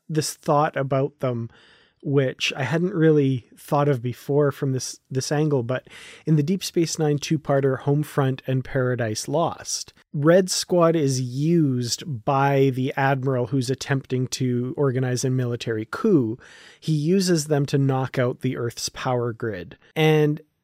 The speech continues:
it strikes me as interesting that they would use that squadron to do that. And I was starting to think, why would they do that?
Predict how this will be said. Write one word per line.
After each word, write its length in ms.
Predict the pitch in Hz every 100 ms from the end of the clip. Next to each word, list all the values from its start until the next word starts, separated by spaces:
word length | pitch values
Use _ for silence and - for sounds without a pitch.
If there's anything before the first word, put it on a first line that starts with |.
| _
it 280 | 165 185 -
strikes 580 | - - 180 185 - -
me 100 | 214
as 180 | 180 -
interesting 760 | 147 160 - 165 - 151 139 139
that 240 | 139 143
they 160 | 135 135
would 240 | 131 135
use 800 | 120 120 135 147 147 147 139 - -
that 560 | 127 117 139 143 147 -
squadron 880 | - - 139 135 135 131 120 120 113
to 120 | -
do 360 | 113 123 127 147
that. 500 | 123 113 104 - - - - - - _
And 200 | 160 151
I 40 | 143
was 140 | 131
starting 380 | - - 151 165
to 100 | 151
think, 220 | - 139 131
why 320 | 110 120 143
would 200 | 147 139
they 140 | 135
do 240 | 127 131 151
that? 360 | 123 101 -